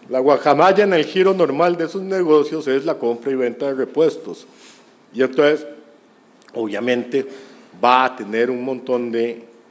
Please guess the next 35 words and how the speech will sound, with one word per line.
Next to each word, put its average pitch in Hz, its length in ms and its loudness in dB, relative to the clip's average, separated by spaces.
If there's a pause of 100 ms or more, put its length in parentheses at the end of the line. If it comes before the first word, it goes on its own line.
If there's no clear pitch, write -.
(120)
bienes 113 720 0
que - 120 -10
pueden 120 600 0
ser 107 220 -6
adquiridos 98 560 -4
por 90 180 -14
nosotros. - 800 -16 (600)
Y 131 80 -2
podría 156 360 6
ser 202 200 4
que 208 80 4
entre 175 320 4
esos 196 380 0 (380)
en 110 120 -10
ese 147 240 -4
giro 180 260 2
normal, 185 540 2 (240)
ellos 151 360 -2
tengan 151 600 0
una 131 240 -4
serie 151 300 0
de 165 60 4
motores 165 580 -2
que 156 240 0
los 160 220 0
dieron 151 340 2
en 170 160 -2
garantía 165 680 -2
a 143 40 0
favor 120 400 -4
de 127 80 -8
un 123 140 -6
acreedor. 76 560 -12 (880)
¿De - 60 -16
acuerdo? 139 520 -4